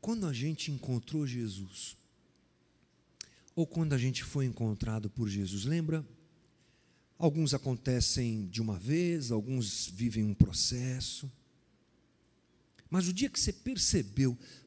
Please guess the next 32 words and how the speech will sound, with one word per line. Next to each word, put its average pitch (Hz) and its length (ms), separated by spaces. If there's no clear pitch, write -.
Puxa, - 380
Jesus 113 1000
é 104 100
o 104 80
Messias, 110 1000
Jesus 120 500
é 127 60
o 117 100
Senhor, 117 920
Ele 135 320
é 123 100
a 123 100
ligação 120 680
entre 110 220
Deus 110 340
e 98 100
o 98 100
homem, 117 500
só 127 300
Ele 143 220
pode 131 360
redimir 120 580
a 113 40
minha 117 280
vida. 120 520
Ah, 131 320
lembra 143 360
desse 135 280
dia, 131 280
desse 135 220
momento, 139 440
lembra 196 280